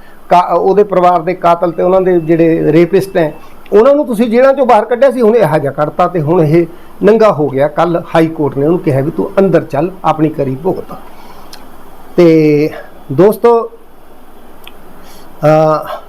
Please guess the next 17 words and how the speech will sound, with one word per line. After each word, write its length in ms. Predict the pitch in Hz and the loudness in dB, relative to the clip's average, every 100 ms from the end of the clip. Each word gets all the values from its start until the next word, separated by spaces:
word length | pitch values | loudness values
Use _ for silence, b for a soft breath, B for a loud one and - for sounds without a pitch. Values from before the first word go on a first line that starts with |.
| - - - - - - - - - - - - - - - - - - - | -20 -20 -20 -20 -20 -20 -20 -20 -20 -18 -18 -18 -18 -18 -18 -18 -18 -18 -2
ਇੱਕ 280 | 220 220 - | 0 0 0
ਲੱਦਾਖ 540 | 226 220 175 165 175 180 | 2 2 2 4 2 2
ਦੇ 160 | 226 | 2
ਵਿੱਚ 340 | 226 214 214 214 220 214 - - - - | 2 -2 0 2 2 0 -4 -20 -20 -4
ਸਰਕਾਰ 440 | 185 165 170 170 175 | -2 2 2 2 2
ਨੇ 340 | 170 139 165 - - - - | 0 -2 -6 -10 -20 -20 -4
ਦੋ 220 | 156 185 | 2 4
ਹਜ਼ਾਰ 220 | 190 208 208 | 4 2 0
ਅਠਾਰਾਂ 420 | - 165 175 196 | 0 0 2 0
ਦੇ 120 | 196 | 0
ਵਿੱਚ 560 | 165 135 - 151 175 170 | -2 -6 -2 0 0 0
ਉੱਥੇ 440 | 170 165 - 175 180 | 0 -2 0 0 2
ਇੱਕ 260 | 175 160 - 143 | 0 -2 -4 -12
ਖਾ-, 420 | - 151 - 143 135 | -4 -4 0 2 2
ਅ, 20 | |
ਬਦਲਵੀਂ 600 | 127 160 180 214 220 208 | 2 2 2 2 0 0
ਜਿਹੜੀ, 400 | 196 196 196 | 0 -2 -6